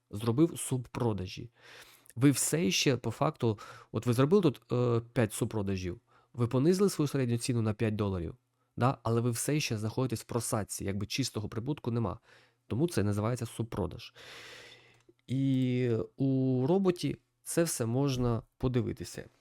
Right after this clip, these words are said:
Я вам це зараз, е, покажу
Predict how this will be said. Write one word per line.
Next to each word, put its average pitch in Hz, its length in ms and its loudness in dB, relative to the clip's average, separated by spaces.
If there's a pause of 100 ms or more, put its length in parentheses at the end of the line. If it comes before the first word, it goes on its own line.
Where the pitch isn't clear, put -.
Я 147 180 -2
вам 123 180 -4
це 117 180 -4
зараз, 104 540 -2
е, 92 400 -2 (280)
покажу 127 540 0